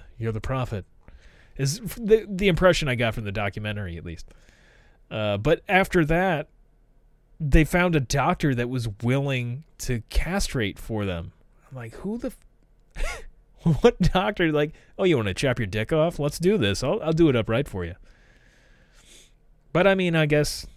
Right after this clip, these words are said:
I mean, guess there's doc-, I mean, if you can turn your dick into a vagina by paying a doctor, I mean, I guess it's no surprise that they would just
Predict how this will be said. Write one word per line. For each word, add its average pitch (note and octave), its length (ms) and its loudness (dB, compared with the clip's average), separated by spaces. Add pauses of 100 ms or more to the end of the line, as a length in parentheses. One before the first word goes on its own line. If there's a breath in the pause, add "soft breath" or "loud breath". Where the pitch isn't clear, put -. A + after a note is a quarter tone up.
(100)
I - 20 -20
mean, B2+ 200 -14
guess A2 220 -10
there's F#2 200 -10
doc-, F2+ 220 -10
I - 40 -16
mean, G#2+ 200 -8
if G#2 100 -8
you A#2+ 200 -4
can F#2+ 320 -6 (220)
turn C3+ 220 -4
your G2+ 100 -2
dick A2+ 240 -4
into A#2 180 -4
a G2+ 40 -4
vagina F#2 640 -8
by F2 160 -12
paying F2+ 460 -8
a F2+ 80 -12
doctor, F2+ 440 -10
I F#2 40 -10
mean, F#2+ 140 -10
I - 20 -10
guess A2 180 -8
it's G#2+ 160 -10
no F#2+ 120 -8
surprise G2 420 -10
that G2 140 -8
they F#2+ 100 -8
would F#2 120 -10
just F2+ 200 -14